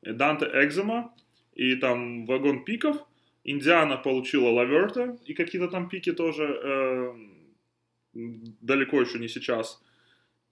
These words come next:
И, э, Кливленд получил Джареда Аллена и Торина Принса.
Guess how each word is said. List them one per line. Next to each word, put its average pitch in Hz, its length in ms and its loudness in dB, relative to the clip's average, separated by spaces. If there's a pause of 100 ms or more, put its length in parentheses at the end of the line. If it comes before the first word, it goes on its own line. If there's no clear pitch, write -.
(140)
И, 220 240 0
э, 147 380 6
Кливленд 202 300 0
получил 160 300 2
Джареда 151 360 2 (140)
Аллена 175 240 0
и 143 80 -2
Торина 139 280 0
Принса. 110 400 -8